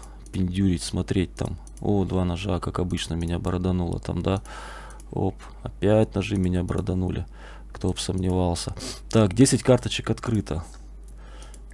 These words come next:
Ни одного совпадения... А, не, че-то я... Так, подожди, давай тогда сразу продавать, смотреть.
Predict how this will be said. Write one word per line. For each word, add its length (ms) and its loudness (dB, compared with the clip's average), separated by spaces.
Ни 160 10
одного 440 8
совпадения... 640 0
А, 160 2
не, 320 0
че-то 300 0
я... 260 6
Так, 160 4
подожди, 380 0
давай 320 4
тогда 340 -2
сразу 400 0
продавать, 540 4
смотреть. 580 -2